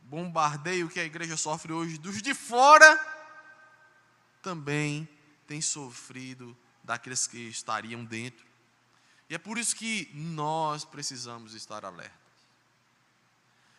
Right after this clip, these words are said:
Nós estamos aqui dia trinta e um de ou-, de outubro, onde as igrejas evangélicas supostamente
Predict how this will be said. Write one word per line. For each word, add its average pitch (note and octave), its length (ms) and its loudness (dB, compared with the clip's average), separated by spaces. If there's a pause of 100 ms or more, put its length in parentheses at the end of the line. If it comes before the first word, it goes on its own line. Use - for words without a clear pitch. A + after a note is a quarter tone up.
(220)
Nós A#2+ 160 -8
estamos D3 240 -6
aqui C#3 160 -4
dia C#3 180 -6
trinta E3 320 -6
e D#3 140 -6
um G3+ 340 -12 (400)
de D#3+ 460 -8
ou-, C#3+ 220 -6 (280)
de C3 120 -8
outubro, G3+ 760 -8 (1600)
onde C#3+ 580 -6 (480)
as A#2+ 200 -12
igrejas D#3+ 380 -6
evangélicas D3+ 840 -4
supostamente E3 760 -10